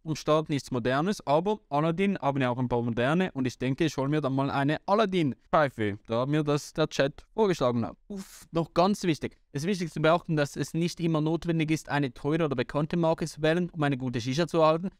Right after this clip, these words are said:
Es lohnt sich, die Zeit zu nehmen, verschiedene Optionen zu vergleichen und sich über Vor- und Nachteile jeder Marke im Klaren zu sein. Ah, ich bin joblos, ich bin joblos. Dann haben wir uns die Aladdin-Pfeife hier mal gekauft. Dann gehen wir weiter.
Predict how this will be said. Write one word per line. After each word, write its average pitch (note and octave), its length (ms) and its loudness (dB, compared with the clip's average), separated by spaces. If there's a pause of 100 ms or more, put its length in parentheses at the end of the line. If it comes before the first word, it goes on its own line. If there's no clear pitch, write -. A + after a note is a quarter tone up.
(160)
Es - 180 -6
lohnt C3 300 0
sich, - 120 0
die B2+ 140 -4
Zeit A#2+ 260 0
zu C#3+ 100 -2
nehmen, D3 220 2
verschiedene E3+ 320 -2
Optionen F3 380 -4
zu F3+ 100 -2
vergleichen E3 400 2
und F3 100 -2
sich F3 140 -4
über F3+ 160 0
Vor- F3+ 200 -4
und F#3 100 -2
Nachteile F3+ 400 0
jeder F#3 180 0
Marke F3+ 260 0
im G3 120 0
Klaren A3+ 340 0
zu G3 120 -4
sein. A2 360 -2 (1160)
Ah, C#4+ 460 2
ich - 120 -12
bin B2 120 -4
joblos, C#3+ 560 -4
ich G3+ 160 -2
bin G#3 140 -4
joblos. F#3 680 -2 (420)
Dann D#3 140 -2
haben F3+ 160 2
wir F3+ 100 0
uns F3 200 -4
die D#3+ 180 2
Aladdin-Pfeife D#3+ 800 2
hier D3+ 120 2
mal C#3+ 140 0
gekauft. E3+ 540 0 (260)
Dann E3+ 140 0
gehen F#3 140 2
wir F#3 100 0
weiter. C3+ 380 0